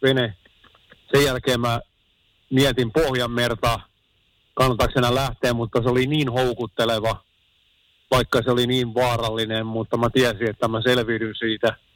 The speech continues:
Ja nyt on tehty niin kuin niin historiallinen reissu ja kannettu Suomen lippu niin ylhäällä ja niin ylpeänä, että täällä on vallotettu monta kansaa. Niin kuin,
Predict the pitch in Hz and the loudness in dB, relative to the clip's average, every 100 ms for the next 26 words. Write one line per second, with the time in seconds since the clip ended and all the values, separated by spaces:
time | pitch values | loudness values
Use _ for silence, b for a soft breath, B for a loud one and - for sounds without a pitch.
0 | _ - 117 113 117 113 - _ _ _ | _ -2 2 2 2 -4 -6 _ _ _
1 | _ _ 131 135 147 127 131 - 127 131 | _ _ 0 2 2 2 0 0 0 0
2 | 120 127 156 147 117 127 _ - 120 135 | 0 -2 0 0 -2 -6 _ -2 2 2
3 | - 123 117 113 110 110 113 113 - _ | 2 0 2 -2 -2 -2 -4 -6 -12 _
4 | _ - 135 147 127 - 120 117 131 123 | _ 0 2 2 -2 -2 0 0 -2 -2
5 | 110 143 131 147 135 120 117 113 - 120 | -2 -2 0 0 0 0 -2 -2 -2 -2
6 | 131 135 127 131 113 110 110 113 123 123 | 0 0 0 0 0 -2 -2 -6 -6 -4
7 | 120 123 120 117 113 110 120 120 120 135 | -2 -2 -2 -2 -2 -4 -2 0 0 0
8 | 120 117 113 127 127 139 113 104 123 117 | -2 -6 -8 -6 -4 -2 -2 -2 -2 -2
9 | 110 110 110 107 117 113 | -6 -8 -8 -16 -18 -20